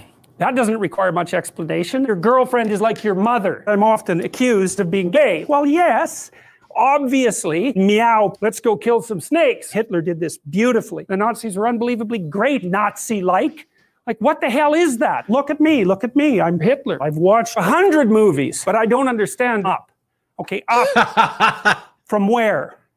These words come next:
Speaker 1: Why Up? It's low resolution. It's low resolution.
Speaker 2: I love it.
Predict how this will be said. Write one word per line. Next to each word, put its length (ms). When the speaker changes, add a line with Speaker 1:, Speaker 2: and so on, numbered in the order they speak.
Speaker 1:
Why 240
Up? 420
It's 140
low 320
resolution. 800
It's 140
low 240
resolution. 480
Speaker 2:
I 140
love 320
it. 300